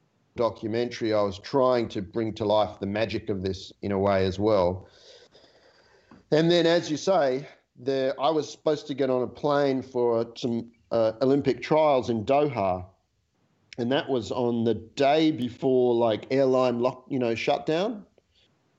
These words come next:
And so within twenty-four hours, everything had changed. So my entire ending of the film, after three years of shooting, went out the window in twenty-four hours.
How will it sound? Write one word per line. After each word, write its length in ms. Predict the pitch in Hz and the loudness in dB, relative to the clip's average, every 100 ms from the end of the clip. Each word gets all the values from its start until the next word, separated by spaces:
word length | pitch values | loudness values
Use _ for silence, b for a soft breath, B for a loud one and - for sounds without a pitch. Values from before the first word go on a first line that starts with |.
| _ _ _ _ _ - | _ _ _ _ _ -2
And 360 | 143 139 135 | 2 2 2
so 460 | 131 - 143 139 139 | 0 2 4 4 2
within 400 | 135 147 151 156 | 2 2 2 0
twenty-four 580 | - 175 160 160 156 139 | -2 0 2 2 2 2
hours, 540 | 143 143 123 120 113 - | 4 4 2 0 -4 -4
everything 320 | 151 139 131 | -2 0 -2
had 140 | 123 104 | -4 -4
changed. 500 | 156 151 107 90 - | -2 -2 -2 -6 -2
So 180 | 120 113 | 0 0
my 300 | 117 123 123 | 2 2 2
entire 460 | 117 156 151 131 | 0 2 4 2
ending 360 | 131 135 131 120 | 0 -2 -2 -2
of 120 | 107 | -4
the 80 | 104 | -8
film, 640 | - 190 123 113 120 117 _ _ _ _ _ _ _ _ _ _ - | -2 0 2 0 -4 -10 _ _ _ _ _ _ _ _ _ _ 0
after 280 | 120 117 120 | 0 0 -8
three 280 | - 147 | -2 0
years 260 | 127 127 101 | 2 0 -2
of 80 | 104 | -6
shooting, 540 | - 143 120 113 - | -2 0 0 -2 -4
went 280 | - 123 120 | -4 0 2
out 180 | 120 113 | 2 0
the 60 | 107 | 0
window 500 | 120 104 87 87 104 - | 0 0 0 -2 -4 -4
in 200 | 110 101 | -2 -2
twenty-four 480 | 90 113 101 107 98 | 0 0 2 2 2
hours. 440 | 98 87 - - | 4 2 -2 -14